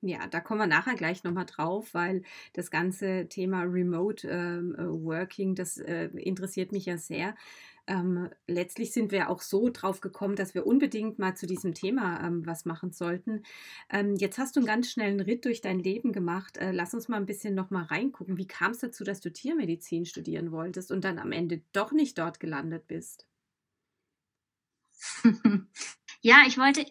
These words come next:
Speaker 2: immer irgendwie was Praktisches machen und, ähm, hatte erst ein Praktikum beim Kinderarzt gemacht und festgestellt,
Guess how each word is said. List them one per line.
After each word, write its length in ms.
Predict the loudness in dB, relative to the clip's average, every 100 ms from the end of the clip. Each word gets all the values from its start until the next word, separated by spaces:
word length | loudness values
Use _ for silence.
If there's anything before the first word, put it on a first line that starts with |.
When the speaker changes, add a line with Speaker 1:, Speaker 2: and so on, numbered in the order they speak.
| 4
Speaker 2:
immer 460 | 10 12 12 8 4 0 -16 -20 _ 2
irgendwie 680 | 4 4 4 2 4 4 4
was 240 | 4 4
Praktisches 720 | 10 10 8 -2 -2 -2 -2
machen 480 | 2 4 6 8 8
und, 360 | 8 2 2 2
ähm, 720 | 4 4 4 6 6 4 0 _ -20 -14 -8 -4
hatte 300 | 0 4 6
erst 360 | 6 8 6 8
ein 140 | 2
Praktikum 540 | 6 4 4 2 4 6
beim 160 | 4
Kinderarzt 680 | 10 10 12 10 10 8 4
gemacht 460 | 8 10 8 4 -8 -12 -18 -18 -12
und 180 | 0 2
festgestellt, 840 | 6 6 6 4 6 6 6 2